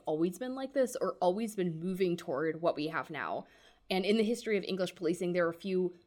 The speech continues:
like, watershed moments when things changed. So importantly, prosecution in England has historically been a private matter, and the concept of public prosecution begins to emerge at the time we're talking about.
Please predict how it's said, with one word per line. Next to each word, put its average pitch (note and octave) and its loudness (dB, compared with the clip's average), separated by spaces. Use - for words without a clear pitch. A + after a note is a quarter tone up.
like, F3+ -12
watershed F#3+ 6
moments D#3+ 0
when E3 2
things D#3+ 0
changed. - -10
So A#3 10
importantly, D4+ 2
prosecution C4+ 4
in G3+ 2
England G#3 0
has G3 -2
historically A#3+ 0
been G#3 4
a F#3 0
private D#3+ 0
matter, - -6
and G3+ 4
the G3+ 4
concept D4 0
of G#3+ -2
public A3 0
prosecution F#3 -2
begins B3 0
to D#4 4
emerge F3 2
at - -4
the F3 -2
time F3 0
we're D#3+ 2
talking A#3 -6
about. D4 0